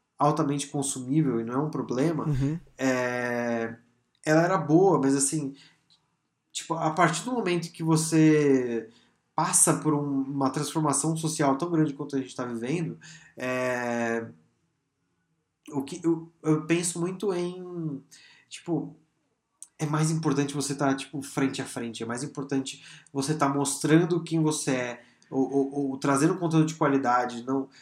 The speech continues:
Speaker 1: não uma vida de plástico. Tipo, ninguém mais quer ver, tipo, a vida do influencer que ganha muito dinheiro, que já é extremamente rico, que tem, tipo, um armário com setecentos sapatos, que tem recebidos gigantes.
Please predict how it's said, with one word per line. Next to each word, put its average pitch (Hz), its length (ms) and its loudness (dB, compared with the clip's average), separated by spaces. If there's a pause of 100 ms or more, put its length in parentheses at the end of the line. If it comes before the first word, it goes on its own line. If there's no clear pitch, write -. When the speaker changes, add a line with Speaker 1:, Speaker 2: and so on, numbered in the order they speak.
(140)
Speaker 1:
não 190 300 0
uma 165 280 2
vida 147 160 2
de 135 100 -4
plástico. - 560 -4
Tipo, - 200 -12
ninguém 160 340 2
mais 165 320 0
quer 143 160 0
ver, 135 420 6 (280)
tipo, - 220 -14
a 143 120 0
vida 156 260 2
do 143 180 -2
influencer 135 600 0
que 131 120 -4
ganha 131 180 0
muito 131 180 -2
dinheiro, 127 340 -8
que - 100 -18
já 123 160 -4
é 127 60 -4
extremamente 127 540 -8
rico, 127 280 -6
que 123 160 -12 (280)
tem, 135 120 -6
tipo, - 220 -8
um 139 60 2
armário 131 440 4
com 135 80 -8
setecentos 135 460 -2
sapatos, - 600 -4
que - 140 -12
tem 139 180 0
recebidos 131 720 -2
gigantes. 123 500 -6